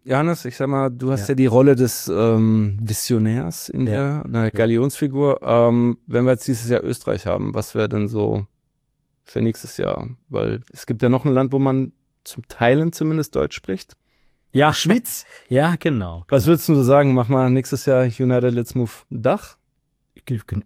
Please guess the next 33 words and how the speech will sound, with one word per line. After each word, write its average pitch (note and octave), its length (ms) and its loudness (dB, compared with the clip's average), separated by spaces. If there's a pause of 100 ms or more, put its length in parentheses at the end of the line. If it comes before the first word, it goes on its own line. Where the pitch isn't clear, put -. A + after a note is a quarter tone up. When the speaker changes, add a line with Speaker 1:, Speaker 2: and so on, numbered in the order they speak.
(100)
Speaker 2:
geht - 180 -10
dann, F#2+ 160 0
ja, E2+ 100 -4
das F#2 140 -2
wäre A2 80 0
gerade G2+ 160 -4
meine G#2+ 160 0
Antwort A#2 240 -6
gewesen, F2+ 460 -4
ja. G2 240 -6 (420)
Also F#2+ 160 0
klar, G#3+ 340 -2 (120)
warum G#2 320 4
denn A2+ 80 4
nicht? - 320 -4 (300)
Also, G2+ 460 -4
ähm, G2 380 0 (640)
gibt's A2 160 -2
tolle A#2 260 4
Studios, C3 840 2
ähm, G#2 480 2
und, G2 420 -2
ähm, G2 480 -2 (400)
das, - 480 0 (340)
das G2 180 0
sollte A2+ 360 -2
meiner F2+ 220 -2
Ansicht A2 200 -6
nach - 40 -10
unser A#2 160 -6
Ziel - 160 -10
sein, A2 320 -12
ja. - 120 -10